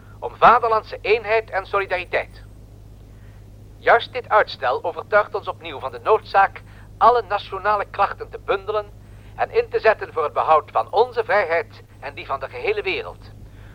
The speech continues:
voor de totale overwinning en voor een duurzame vrede. Het fiere volk van Amerika veracht een vrede die geen absolute overwinning is. Aldus president Goldwater.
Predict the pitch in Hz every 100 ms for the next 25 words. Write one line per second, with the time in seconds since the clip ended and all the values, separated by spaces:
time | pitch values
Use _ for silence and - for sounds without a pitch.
0 | - - 151 156 151 156 - 226 254 226
1 | 220 180 143 147 170 - - - 135 127
2 | 127 117 107 - 175 226 202 196 190 -
3 | 147 - - - - - - - - -
4 | - - - - - - - - - 226
5 | 262 262 220 226 - 208 196 160 - -
6 | 127 143 127 117 214 233 - 226 220 147
7 | 165 147 139 - - - - - - -
8 | 208 214 - 185 220 - - 226 196 190
9 | 180 175 190 156 160 110 87 - - -
10 | - - - - - - - - - -
11 | - - 135 143 156 160 - - - -
12 | - - - 139 139 135 135 - - 131
13 | 95 90